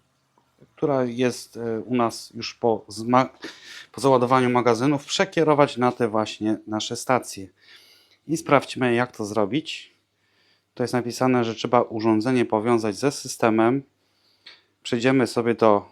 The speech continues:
opcji zarządzania systemem, czyli jeszcze raz wejdę. Zarządzaj urządzeniami.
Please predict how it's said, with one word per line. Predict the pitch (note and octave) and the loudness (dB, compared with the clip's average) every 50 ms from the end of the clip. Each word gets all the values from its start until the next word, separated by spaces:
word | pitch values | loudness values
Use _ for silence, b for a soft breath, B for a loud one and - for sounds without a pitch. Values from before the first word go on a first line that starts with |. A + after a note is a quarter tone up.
| _ | _
opcji | - A#2+ B2 A#2+ - - - A2+ G2+ | -2 -2 -2 -2 -4 -4 -4 -2 -2
zarządzania | F#2 - C3+ C#3 B2+ B2 B2 A#2 A2+ A#2+ A#2+ A#2 A2 G#2+ | 0 2 4 4 4 4 2 0 2 2 2 2 2 0
systemem, | - - - - - - A2+ G#2+ G#2+ A2+ B2+ C3 | -2 -6 -12 -8 -4 -2 0 0 2 2 0 -2
czyli | - - G2+ G#2+ G#2+ | -4 -8 -8 -6 -6
jeszcze | G#2+ G#2 - - G#2+ | -6 -6 -6 -6 -4
raz | G#2+ G#2 F#2+ | -4 -4 -4
wejdę. | G2 G#2+ G#2+ G#2 G2 - A2+ B2+ C#3 - _ _ _ _ _ _ _ _ _ _ _ _ _ _ _ _ _ _ _ _ _ _ _ | -4 -4 -4 -4 -2 -2 -4 -4 -4 -6 _ _ _ _ _ _ _ _ _ _ _ _ _ _ _ _ _ _ _ _ _ _ _
Zarządzaj | - - C3+ C#3 B2 B2 B2 A#2 G#2+ A#2 A2+ A2 G2+ | -4 0 0 2 2 2 2 0 2 0 -2 -2 -2
urządzeniami. | G#2 G#2 A2 G#2+ G#2 G2 G#2+ G#2 G2+ G#2 A2 A2+ C3 E3 F#3 F#3 | -4 -6 -4 -4 -4 -4 -4 -4 -4 -2 0 2 4 4 2 2